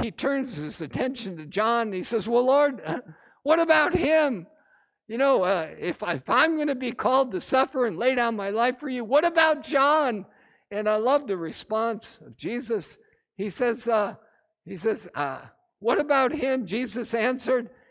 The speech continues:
"If I want him to remain alive until I return. What is that to you?" And then again, uh, these sobering words, "You must follow me. You must follow me." And, uh,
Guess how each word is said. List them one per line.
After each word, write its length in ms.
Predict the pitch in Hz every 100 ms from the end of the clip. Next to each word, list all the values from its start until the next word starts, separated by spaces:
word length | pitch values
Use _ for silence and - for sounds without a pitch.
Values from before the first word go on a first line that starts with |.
| _ -
"If 220 | 190 -
I 180 | 254 285
want 300 | 277 247 226
him 280 | 247 285 262
to 120 | 208
remain 720 | 196 196 208 254 262 247 - _ _ _ -
alive 600 | 170 190 220 247 254 226 151
until 340 | 151 - 208
I 120 | 226 226
return. 600 | 220 196 - 247 240 262 _ -
What 220 | 139 190
is 160 | 226
that 320 | 262 247 254 -
to 140 | 247
you?" 500 | 262 311 311 269 - _ _ _ -
And 200 | 196 214
then 240 | 247 269 247
again, 600 | 185 240 262 208 196 165
uh, 120 | 170
these 280 | 175 233 294
sobering 640 | - 214 269 262 190 185
words, 420 | 208 269 254 226 - -
"You 360 | 233 311 330
must 340 | 302 254 - -
follow 640 | 143 147 156 208 214 190 _ -
me. 580 | 214 262 262 247 165 - _ _ _ _ _ -
You 240 | 185 302
must 280 | 311 208 -
follow 360 | 214 208 208 185
me." 480 | 175 214 202 147 123
And, 200 | 180 160
uh, 120 | 160